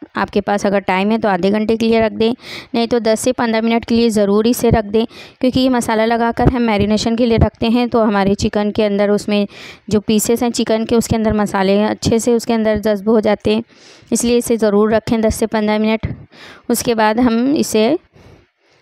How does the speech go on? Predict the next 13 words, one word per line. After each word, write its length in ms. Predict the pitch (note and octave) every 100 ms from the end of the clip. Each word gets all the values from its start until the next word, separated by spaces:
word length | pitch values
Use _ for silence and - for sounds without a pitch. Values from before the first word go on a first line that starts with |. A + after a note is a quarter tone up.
| -
अब 140 | - G3+
मैं 260 | G#3 G#3
यहाँ 280 | G#3 G#3 G3+
पे 180 | F#3+ G3+
जो 340 | G3+ G3 F#3+ F#3
चिकन 520 | - G3+ G3+ G#3 G3+ - - -
कांडी 280 | G3+ G3+ A#3+
आती 180 | A3+ A#3
है, 120 | A3
स्टिक 300 | - B3 B3
आती 280 | A3 A3+ A#3
है 60 |
जो, 200 | A3+ A#3+